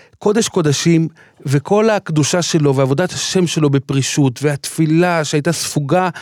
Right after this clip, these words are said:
להט של אש קודש, הכל היה מזוג בפשטות עצומה, אה, באצילות כזאת, בהתייחסות בגובה העיניים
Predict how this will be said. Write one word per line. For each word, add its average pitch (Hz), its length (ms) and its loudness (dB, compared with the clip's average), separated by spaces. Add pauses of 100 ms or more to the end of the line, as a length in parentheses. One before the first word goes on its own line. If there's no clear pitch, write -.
(240)
להט 175 240 0
של 156 160 -2
אש 160 140 2
קודש, 175 380 0
הכל 175 320 0
היה 160 300 2 (360)
מזוג 143 440 0
בפשטות 156 560 -2
עצומה, 139 520 2 (480)
אה, 135 200 2
באצילות 151 800 0
כזאת, 135 400 -2
בהתייחסות 156 720 -2 (380)
בגובה 156 460 2
העיניים 143 520 2